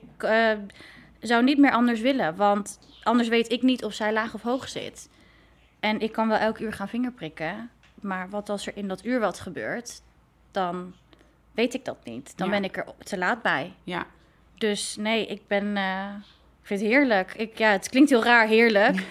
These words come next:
Speaker 2: <laughs>
Speaker 1: Maar het is, ehm, voor ons is het gewoon een opluchting dat we kunnen zien. Ik druk nu gewoon op het knopje en dan zie ik gewoon.
Speaker 2: Ja, je hebt hem hier voor je
Speaker 1: Ja.
Speaker 2: liggen, hè?
Speaker 1: Ja.
Speaker 2: Ja.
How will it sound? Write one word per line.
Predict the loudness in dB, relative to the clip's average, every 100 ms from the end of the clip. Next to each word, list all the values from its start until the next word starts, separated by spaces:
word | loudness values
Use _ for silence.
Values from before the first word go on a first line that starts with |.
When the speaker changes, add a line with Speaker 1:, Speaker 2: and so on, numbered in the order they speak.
| -12
Speaker 2:
<laughs> | -6 6
Speaker 1:
Maar | 6 8 4
het | 2 4
is, | 4 2 -2
ehm, | 2 4 6 4 2 -2 -8 -16 _ _ _ _
voor | -4 -2
ons | 4 4 4 0
is | -6
het | -8
gewoon | -4 -2 0
een | -2
opluchting | -2 -2 -2 -2 -4
dat | -4
we | -6
kunnen | -6 -6 -2
zien. | -4 -4 -10 -10
Ik | -6 -6 -8 _ -6
druk | -2 2
nu | 2
gewoon | 2 -2
op |
het | -2
knopje | -2 -2 -2 -2 -2 -2
en | 0 2 0 -6 -16 -6
dan | -4 -2
zie | -2
ik | -2
gewoon. | -4 -2 -2 -2 -4 -4
Speaker 2:
Ja, | 2 4
je | 4
hebt | 2 2
hem | 0
hier | 0
voor | 0 2
je | 6
Speaker 1:
Ja. | 8
Speaker 2:
liggen, | 8 6 4
hè? | 2 4
Speaker 1:
Ja. | 6
Speaker 2:
Ja. | 6 4